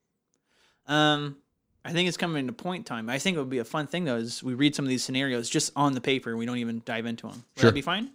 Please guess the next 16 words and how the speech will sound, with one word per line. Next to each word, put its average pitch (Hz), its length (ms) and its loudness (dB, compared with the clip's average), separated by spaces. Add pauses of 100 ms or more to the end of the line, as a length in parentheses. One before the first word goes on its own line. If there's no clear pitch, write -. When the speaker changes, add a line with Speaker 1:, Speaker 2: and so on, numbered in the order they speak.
Speaker 2:
Yeah. 113 120 6
Speaker 1:
Let's - 380 -8
do 156 80 -8
it. - 120 -10 (4000)
Speaker 2:
<laughs> 147 240 8 (640)
What 127 200 8
would 156 100 10
you 139 100 8
do 127 220 10
if 139 100 2
you 98 80 6
stuck - 320 4
your 104 100 8
dick 117 280 4
in 87 120 2
crazy? 78 460 2